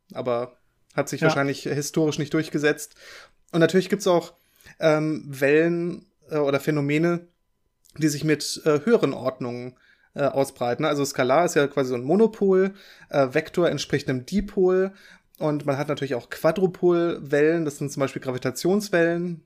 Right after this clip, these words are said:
Speaker 1: ne, die haben dann eben eine etwas höhere Symmetrie, ähm, und dementsprechend könnte man vermuten, dass es auch noch andere Sachen gibt. Ähm, aber das sind natürlich jetzt Beispiele, die nicht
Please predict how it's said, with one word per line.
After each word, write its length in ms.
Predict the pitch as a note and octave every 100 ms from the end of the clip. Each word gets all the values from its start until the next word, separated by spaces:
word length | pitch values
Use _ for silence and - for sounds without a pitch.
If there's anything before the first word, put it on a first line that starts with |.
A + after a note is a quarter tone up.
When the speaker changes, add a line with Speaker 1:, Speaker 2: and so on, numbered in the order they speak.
| -
Speaker 1:
ne, 120 | D3
die 100 | D3+
haben 100 | D3+
dann 140 | D3
eben 180 | C#3 C3
eine 120 | C3
etwas 260 | - B2 -
höhere 200 | G3+ F3+
Symmetrie, 600 | E3 D#3+ - D#3+ E3 E3 _ - _ _ _ C#3+
ähm, 400 | C#3 C#3+ C#3+ C#3 _ _ _
und 140 | C#3
dementsprechend 500 | D3 D3 - C#3 D3
könnte 160 | D3 C#3
man 140 | C3+
vermuten, 360 | - C#3+ D#3+ D#3+
dass 100 | C3+
es 40 |
auch 80 | A#2+
noch 100 | C3
andere 460 | - F#3+ F3+ E3+ E3+ - -
Sachen 320 | - D3 D#3 D3+
gibt. 300 | D3 - - - - _ _
Ähm, 440 | C#3+ C#3+ C#3 C#3+ C#3 _
aber 140 | D3
das 100 | D#3
sind 80 | G3
natürlich 220 | F#3 F#3
jetzt 200 | F3 -
Beispiele, 480 | B2+ D#3 D#3+ F#3 D#3
die 120 | C#3+
nicht 320 | D#3 E3 -